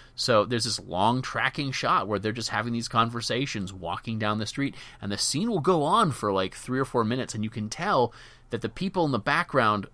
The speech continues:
they're just casual walkers who, who will stop and look at the camera occasionally. And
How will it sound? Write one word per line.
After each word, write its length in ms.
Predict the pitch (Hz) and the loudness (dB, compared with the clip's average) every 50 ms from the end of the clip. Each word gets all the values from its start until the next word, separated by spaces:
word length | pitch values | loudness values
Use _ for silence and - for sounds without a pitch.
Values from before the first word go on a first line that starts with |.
| - | -2
they're 160 | 131 123 143 | 2 2 2
just 280 | 175 185 226 202 - - - - - - - - - - - - - - - - - - - - - - - - | 4 2 0 -2 -2 -4 -10 -18 -20 -20 -20 -20 -20 -20 -20 -20 -20 -20 -20 -20 -20 -20 -20 -20 -20 -20 -16 -10
casual 580 | - - 139 131 151 147 156 165 151 147 139 | -4 -2 0 2 2 2 2 2 2 0 2
walkers 520 | 123 123 120 139 - - 139 113 104 - - | 2 2 2 0 0 0 -2 -2 -2 -2 0
who, 200 | 120 107 98 - - | -2 -2 -2 -4 -6
who 100 | - 127 | -4 -2
will 140 | 113 104 101 | -2 0 -2
stop 440 | - - - 123 117 131 135 - - | -2 2 6 8 8 8 6 4 -2
and 220 | - 131 110 98 90 | -6 -4 -4 -2 0
look 380 | 92 110 - 170 - - - - - - - - - | 4 4 4 4 2 -4 -12 -14 -18 -20 -20 -16 -12
at 100 | - 131 | -6 -4
the 80 | 131 117 | -2 -2
camera 360 | 113 - 120 117 123 143 151 | 0 2 2 2 2 2 0
occasionally. 640 | 151 - 143 147 156 151 160 151 151 151 160 156 | 0 0 0 0 0 0 0 0 0 0 0 0
And 180 | 123 90 85 90 | 0 -2 -2 -4